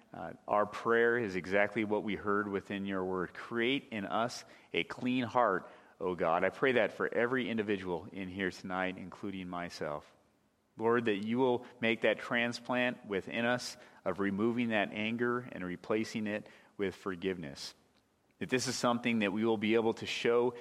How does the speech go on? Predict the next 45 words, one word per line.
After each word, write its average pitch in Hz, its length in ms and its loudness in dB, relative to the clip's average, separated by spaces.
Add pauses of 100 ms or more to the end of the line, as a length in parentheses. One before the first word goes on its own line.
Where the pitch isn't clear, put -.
(180)
as 95 200 -2
your 117 140 2
disciples 104 720 0
within 104 400 -4
your 92 160 0
world. 90 420 -2
That 87 120 -2
we 120 120 2
will 127 100 4
be 113 180 4
able 117 180 4
to 110 260 2 (240)
confess 139 560 2
upon 127 420 0
our 104 320 2
lips 107 520 0 (240)
that 95 160 2
that 95 240 2
next 147 500 0
element 151 380 2
of 135 80 4
our 139 120 6
life, 135 360 4
when 135 100 2
it 139 100 0
comes 156 360 0
and 107 120 2
we 131 180 4
are 143 120 6
squeezed, 170 460 -2 (200)
and 113 160 2
it 151 200 4
will 185 240 4
come, 175 480 0 (320)
that 98 200 -2
you 107 460 0 (280)
will 95 160 0
be 92 120 -4
birthed 85 280 -2
from 82 320 -10
that. 73 320 -8 (280)
That 98 180 0
we 135 200 0
will 131 180 0
call 87 500 0